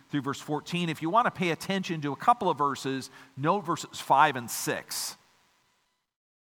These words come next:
John chapter fourteen, it says, "Let not your hearts be troubled. Believe in God. Believe also in me. In my Father's house are many rooms. If it were not so, I would have told you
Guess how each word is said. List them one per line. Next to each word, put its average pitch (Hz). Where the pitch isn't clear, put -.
John 156
chapter 165
fourteen, 131
it 139
says, 180
"Let 175
not 196
your 185
hearts 190
be 202
troubled. 165
Believe 151
in 160
God. 156
Believe 151
also 156
in 139
me. 113
In 131
my 139
Father's 156
house 185
are 185
many 185
rooms. 180
If 139
it 143
were 165
not 165
so, 202
I 185
would 175
have 165
told 226
you 117